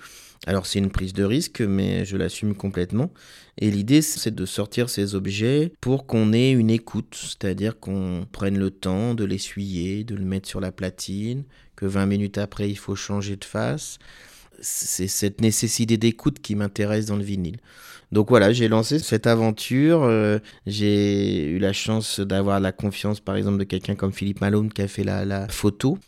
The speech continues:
avec cette jeune, euh, habitante de Montreuil qui est assez fantastique, euh, sur le vinyle. Euh, j'ai aussi le, le désir de faire des beaux objets, euh, qui soient, euh,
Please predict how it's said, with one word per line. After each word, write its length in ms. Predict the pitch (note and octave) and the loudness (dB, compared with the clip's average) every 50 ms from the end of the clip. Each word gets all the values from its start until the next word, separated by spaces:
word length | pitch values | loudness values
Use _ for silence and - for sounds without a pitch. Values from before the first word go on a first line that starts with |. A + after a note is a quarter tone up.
| _ - | _ -4
avec 180 | G#2+ G2+ F#2+ - | -4 -4 -2 -4
cette 240 | - - F2+ F#2+ F2+ | -4 -6 -6 -6 -4
jeune, 300 | F#2 G#2 G2+ G2+ G2 F#2+ | -2 -2 0 0 0 0
euh, 320 | F#2 F2+ F2+ F2+ F2 F#2 F#2+ - - | 0 0 0 -2 -2 -4 -6 -8 -10
habitante 480 | - F2+ G2 A2 G#2 - - A2+ A2 G#2+ | -8 -8 -8 -8 -6 -2 0 0 0 2
de 80 | G#2 G#2 | 2 2
Montreuil 500 | G#2 G#2 G#2 G#2 - - A#2 A2+ A2+ A2 | 2 2 0 -2 -2 -2 0 0 0 0
qui 220 | - - F2+ F2+ | -4 -6 -4 -2
est 60 | F2+ | -2
assez 240 | F2+ F#2+ - - G#2+ | -2 -2 -4 -4 -4
fantastique, 720 | - - G#2+ G2+ - G#2 G#2 - - - A2 A2+ - - | -4 -4 -4 -2 -2 -4 -4 -6 -8 -10 -10 -10 -8 -6
euh, 200 | F#2 F2 F2 F#2+ | -6 -4 -6 -6
sur 300 | - - - - G2 G2 | -8 -10 -6 -4 -2 0
le 60 | F#2+ F#2 | 0 0
vinyle. 480 | F#2 G2 G2 G2 G2+ A2+ C#3 D3+ C#3+ A2+ | -2 -2 -2 0 0 2 2 2 2 2
Euh, 320 | G2 F2+ F2 E2+ E2+ F#2+ - - - - - - - - | 0 0 0 -2 -2 -4 -6 -10 -16 -20 -20 -20 -18 -14
j'ai 160 | - G2+ G2+ G2+ | -6 -2 0 0
aussi 420 | G2 G#2 G2+ - - D3 D3+ D3 | 0 0 0 -2 0 2 2 2
le, 280 | C#3+ C#3 B2+ A#2+ A2+ A2+ | 4 4 2 2 2 2
le 140 | A2 G#2+ | 0 0
désir 420 | G2+ G2+ G#2 G#2+ G#2 A2 A#2+ A#2+ A#2+ | 0 0 0 0 0 0 0 0 0
de 100 | A2+ G#2+ | 0 -2
faire 240 | G#2 - G#2+ G#2 G#2 | -2 -4 -4 -4 -2
des 200 | G2+ F#2+ F#2+ G2 | -2 0 -2 -2
beaux 320 | G2 G2+ A2 A#2 A2+ A2+ | 0 2 2 4 4 4
objets, 760 | A#2 A2 A2+ A2 G#2+ A2 A2 A2 A#2 B2 C3 C3+ C#3 B2+ G#2+ | 2 2 0 0 2 4 4 4 4 4 2 2 2 0 0
euh, 20 | |
qui 300 | G#2 - - - G2+ G2+ | -2 -4 -6 -6 -6 -6
soient, 400 | G2 - - - G#2 G#2 G2+ G2+ | -6 -6 -4 -2 0 0 2 2
euh, 260 | G2+ F#2+ F#2+ F#2+ G2 | 2 2 2 0 0